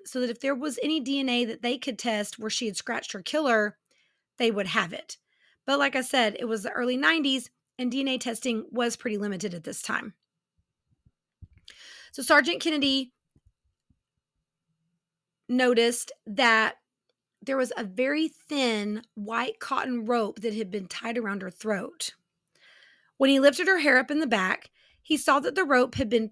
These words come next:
twisted tightly around her throat and then knotted with several square knots.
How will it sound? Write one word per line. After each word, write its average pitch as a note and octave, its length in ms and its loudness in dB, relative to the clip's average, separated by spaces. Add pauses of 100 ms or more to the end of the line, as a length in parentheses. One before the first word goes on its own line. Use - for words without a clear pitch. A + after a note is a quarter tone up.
(100)
twisted C#4 540 -4
tightly C4+ 540 4
around G3+ 320 -2
her G3 100 -6
throat G3 460 -4 (340)
and C4 160 2
then A#3+ 240 4
knotted B3+ 340 4
with G#3 120 -2
several A#3 340 0
square A3 300 0
knots. - 440 -6